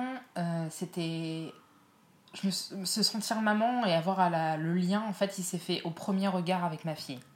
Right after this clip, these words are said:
Elle avait un regard, en fait, dès qu'ils me l'ont posé sur moi, elle était, euh,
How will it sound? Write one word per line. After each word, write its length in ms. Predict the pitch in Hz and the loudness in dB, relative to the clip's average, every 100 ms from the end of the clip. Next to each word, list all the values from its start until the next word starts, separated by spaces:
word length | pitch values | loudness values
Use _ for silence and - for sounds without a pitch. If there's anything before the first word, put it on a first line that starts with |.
| - - - | -20 -20 -4
Elle 80 | 151 | -2
avait 160 | 143 | 2
un 180 | 147 160 | 2 2
regard, 440 | 147 165 175 196 180 | 0 0 4 4 2
en 60 | |
fait, 240 | 185 180 - | -2 -4 -4
dès 100 | 185 | -4
qu'ils 200 | - 185 | -2 0
me 40 | |
l'ont 120 | 180 | 0
posé 260 | 175 180 175 | 0 0 -2
sur 200 | - 170 | -2 -2
moi, 340 | 165 175 196 185 | 0 0 2 0
elle 80 | |
était, 380 | 143 - 165 160 | -2 -6 -6 -6
euh, 420 | 151 139 135 135 | -6 -6 -6 -10